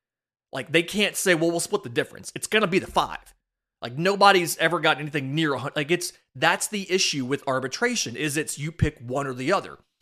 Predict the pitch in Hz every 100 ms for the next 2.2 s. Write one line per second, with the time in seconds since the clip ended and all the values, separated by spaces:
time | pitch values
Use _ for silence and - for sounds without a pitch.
0 | - _ - 170 170 - - 185 180 165
1 | 151 - _ - 120 135 220 254 202 226
2 | 226 -